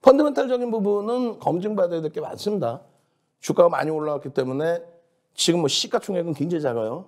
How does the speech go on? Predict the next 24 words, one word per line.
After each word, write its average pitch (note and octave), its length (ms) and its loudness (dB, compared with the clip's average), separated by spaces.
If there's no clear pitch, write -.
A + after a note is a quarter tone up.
어, G2+ 340 -18
천억 A#3+ 380 0
미만입니다. A#2 580 -4
주가가 G3 260 8
올라왔기 D#3+ 420 0
때문에 D3 420 -4
저평가 - 540 -4
상태로 C#3 520 -4
해석하면 C#3+ 380 -8
안 - 100 -16
됩니다. - 320 -20
이런 A#3 300 6
이슈 A#3 540 -2
때문에 A#3 360 -2
변동이 E3 320 -2
나왔기 B2+ 280 -4
때문에 C3 280 -2
철저히 C#4 500 -6
기술적으로 D3+ 540 -12
대처한다. - 400 -20
그래서 E3+ 560 4
요 C4+ 340 6
거래량이 G#3 960 0
유지되고 E3+ 880 -2